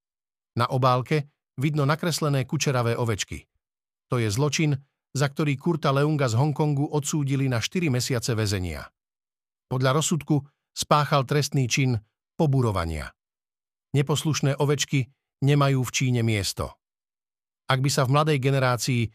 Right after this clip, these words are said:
zakorenili poburujúce myšlienky, mohli by sa rozrásť a ich vplyv by sa šíril naprieč generáciami. Každý rozumný človek môže povedať, že tieto knihy sú poburujúce, vyhlásil hlavný sudca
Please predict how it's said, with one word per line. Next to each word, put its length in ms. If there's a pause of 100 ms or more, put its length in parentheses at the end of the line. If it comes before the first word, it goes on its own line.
(260)
zakorenili 640
poburujúce 640
myšlienky, 640 (400)
mohli 240
by 80
sa 160
rozrásť 560 (300)
a 100
ich 160
vplyv 400
by 120
sa 120
šíril 480 (320)
naprieč 460
generáciami. 800 (800)
Každý 420
rozumný 380
človek 340
môže 240
povedať, 560 (240)
že 160
tieto 320
knihy 320
sú 160
poburujúce, 880 (640)
vyhlásil 560
hlavný 320
sudca 480